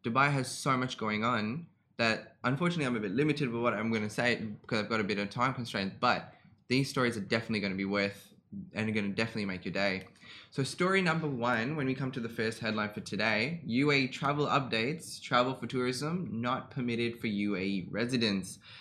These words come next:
This is the latest travel updates outlined by U A E government. Authorities are continuously evaluating procedures in cooperation with international airlines to determine if travel access is allowed. Many airspaces are still closed,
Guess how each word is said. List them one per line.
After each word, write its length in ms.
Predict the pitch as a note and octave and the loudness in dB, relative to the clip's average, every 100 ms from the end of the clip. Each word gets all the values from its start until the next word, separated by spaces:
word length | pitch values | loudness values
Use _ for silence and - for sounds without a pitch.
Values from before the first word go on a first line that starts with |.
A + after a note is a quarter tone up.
| - - | -20 -4
This 160 | C3 C3+ | -2 0
is 120 | C#3+ | 0
the 80 | C3 | 2
latest 500 | A#2+ A#2+ D3 F3 - | 4 4 2 0 0
travel 320 | D#3+ D3+ D3 | 0 2 4
updates 580 | A#2+ G2 G#2+ A#2+ - - | 2 2 0 0 -4 2
outlined 600 | A2 C3+ C3 A2+ G#2+ G2+ | 4 4 2 0 0 0
by 100 | A#2 | 0
U 280 | A2+ G2+ G2 | 0 0 0
A 40 | |
E 100 | F#2+ | -2
government. 680 | F#2 G#2 A2 A2 F#2 F2 - - - - | 0 0 0 -2 -2 -4 -10 -18 -20 -14
Authorities 600 | A2+ C3+ C3+ C3+ C#3 C#3 | -6 0 2 4 2 2
are 80 | A2+ | -2
continuously 760 | - A#2+ - C#3+ D3+ D#3 D3+ B2+ | -4 -4 -2 0 0 0 0 2
evaluating 580 | A#2 B2+ B2+ B2 A#2+ | 4 4 4 2 0
procedures 720 | A#2+ - - C3+ A#2+ A#2 C3+ - | -4 -6 0 2 4 2 0 -2
in 160 | A2+ | -6
cooperation 800 | A2 A#2+ A#2 A#2 A2 A2+ G#2+ G#2+ | 0 0 4 2 2 -2 -4 -4
with 160 | G2+ A2 | -2 0
international 580 | G#2+ G#2+ A2 A#2+ - A2 | -2 0 0 0 -2 -2
airlines 600 | A#2 A2+ G#2+ B2 G3+ - | 0 2 2 0 -4 -4
to 120 | C#3 | -6
determine 460 | A#2 A2+ B2+ B2+ B2 | -4 -2 -2 0 -2
if 120 | A#2+ | -4
travel 380 | - C#3 C#3+ C3+ | 0 0 0 0
access 540 | D3+ - F3 F#3+ - | -2 -4 -6 -8 -6
is 300 | A#2 A#2 A#2 - | -2 -2 -4 -6
allowed. 560 | G#2 A2+ E3+ B2 F2+ - - - - - - | -4 -2 0 0 -2 -8 -20 -20 -20 -20 -4
Many 300 | A#2 C3+ D3 | 2 4 4
airspaces 640 | C3+ D3 - C3 C3 D3+ C#3 | 2 2 0 0 2 0 0
are 80 | A#2 | -2
still 360 | - - D#3+ | -4 -2 -4
closed, 580 | - C#3+ F#3 A2 - | -2 -2 0 0 -4